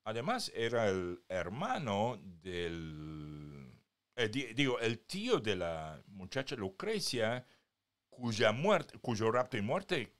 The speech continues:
causó todo este business nuevo. Entonces, yo creo que por eso le dieron. Eh, yo también, van a ver que me fijé que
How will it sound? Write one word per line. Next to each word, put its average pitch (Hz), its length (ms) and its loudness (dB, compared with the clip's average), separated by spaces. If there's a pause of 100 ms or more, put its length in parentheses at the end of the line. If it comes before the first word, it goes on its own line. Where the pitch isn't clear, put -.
(220)
causó - 840 0
todo 85 280 -4
este 80 480 -6 (120)
business 82 800 -4
nuevo. 73 680 -4 (640)
Entonces, 175 460 -4 (520)
yo 87 180 -14
creo 101 180 0
que 87 140 -6
por 80 220 -4
eso 107 280 -2 (200)
le 78 160 -6
dieron. 69 360 -10 (400)
Eh, 113 400 6 (1000)
yo 147 180 -6
también, 151 800 2
van 127 260 0
a 214 60 2
ver 147 280 4
que 98 240 -2 (520)
me 110 380 0
fijé 117 580 0 (320)
que 127 320 -4